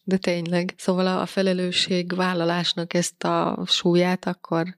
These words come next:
éli át a legtöbb ember, amikor nem te vagy az első, és ez pont az a helyzet, amikor így rájössz, hogy ő mindig ott lesz, és mindig te tartozol érte felelősséggel. Hát az első éjszaka kvázi, amikor megszületett. Más nyilván okosabb, tudja, hogy mi a sztori vége.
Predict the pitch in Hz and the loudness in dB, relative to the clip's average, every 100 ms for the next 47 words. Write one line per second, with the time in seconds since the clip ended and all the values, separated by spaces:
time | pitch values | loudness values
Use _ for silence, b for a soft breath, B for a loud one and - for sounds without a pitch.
0 | _ - 170 170 170 170 175 - 170 170 | _ 0 2 4 2 0 -2 -2 0 0
1 | - 185 175 175 170 170 175 175 170 - | -2 0 0 0 0 0 2 2 0 -2
2 | - 175 - 180 175 156 160 165 165 165 | -2 -2 0 0 0 0 -2 0 0 0
3 | 165 151 147 - 165 160 160 170 - 175 | 2 2 2 0 0 -2 2 2 2 -2
4 | - - 160 160 165 160 160 160 160 156 | -4 -2 -2 0 -2 0 0 2 0 0
5 | 165 165 170 165 165 160 156 160 - 160 | -2 0 0 2 2 2 0 0 0 0
6 | 156 151 160 196 208 208 208 226 214 - | 2 2 4 4 2 2 0 0 0 -2
7 | - 156 - 170 175 180 - 190 - 185 | -2 0 2 2 2 2 0 -2 0 0
8 | 185 180 175 175 175 - - 180 175 175 | 0 0 2 2 -2 -4 -2 0 4 4
9 | 175 - 180 175 175 - 180 202 208 180 | 2 2 0 0 -2 2 0 2 4 4
10 | 160 - 156 156 - 156 - 160 151 _ | 2 0 0 0 -4 -6 -4 -4 -4 _
11 | - 165 160 170 160 175 165 - 170 165 | -4 -2 0 0 0 0 0 0 -2 -2
12 | - 151 156 156 165 - 185 175 - 190 | -2 0 0 0 -4 -4 -6 -4 -2 0
13 | 175 151 147 156 - 165 - 170 160 160 | 0 -2 -6 -4 -2 -2 -2 0 2 2
14 | 156 160 160 - 165 165 156 156 165 185 | 2 0 0 -2 -2 0 2 2 2 -2